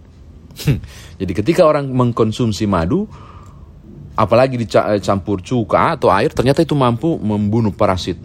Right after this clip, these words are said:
Secara, tadi kan dalam toh, dari bagian dalam toh.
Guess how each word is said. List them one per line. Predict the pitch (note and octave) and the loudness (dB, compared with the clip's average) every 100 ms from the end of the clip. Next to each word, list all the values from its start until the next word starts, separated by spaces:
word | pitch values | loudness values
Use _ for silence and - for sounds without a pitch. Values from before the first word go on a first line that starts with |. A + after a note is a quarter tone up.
| - - - - - - - - - - | -16 -16 -16 -16 -16 -14 -12 -12 -10 -2
Secara, | D3+ - G3 A3 G#3+ G#3 - | 0 2 2 2 0 -2 0
tadi | G#2+ | -2
kan | A#2+ C#3+ B2+ | 0 -2 -4
dalam | G2+ G#2 F2+ E2+ | 0 2 2 0
toh, | D#2+ | -4
dari | C3 F2 | -4 -2
bagian | E2+ F2 F2 | -2 0 0
dalam | D#2 D2 D#2+ | 0 0 0
toh. | G3+ | 0